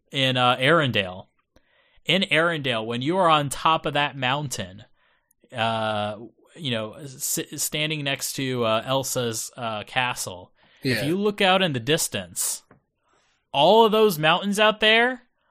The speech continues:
Speaker 1: those are all three D <laughs> mountains. That's n-, that's not a, a, a flat skybox out there. Those are three D mountains out there. So if they really, really wanted to, they could let you go there.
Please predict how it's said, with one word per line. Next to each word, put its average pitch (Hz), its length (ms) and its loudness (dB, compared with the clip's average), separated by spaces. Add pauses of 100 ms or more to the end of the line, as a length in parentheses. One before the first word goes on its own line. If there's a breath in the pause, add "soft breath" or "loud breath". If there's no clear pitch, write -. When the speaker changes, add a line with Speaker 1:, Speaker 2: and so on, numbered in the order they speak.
(120)
Speaker 1:
those 190 200 4
are 185 100 6
all 151 300 6
three 151 500 -2
D 147 180 0
<laughs> 135 120 0
mountains. - 600 -2 (1000 loud breath)
That's 135 260 -4
n-, 180 140 -6
that's 175 200 -4
not 208 220 4
a, 185 220 2 (180)
a, 147 200 0
a 147 100 -2
flat 175 340 0
skybox 160 680 0
out 110 220 0
there. 104 200 -4
Those 175 260 2
are 196 140 6
three 175 400 -4
D 175 140 -4
mountains 147 480 -2
out 107 240 -2
there. 98 260 -4
So 139 160 -2
if 127 80 -2
they 196 160 4
really, 285 680 2
really 320 420 0
wanted 285 480 4
to, 123 460 -2 (300)
they 208 100 0
could 254 220 4
let 170 180 2
you 131 120 0
go 127 220 4
there. 92 380 -4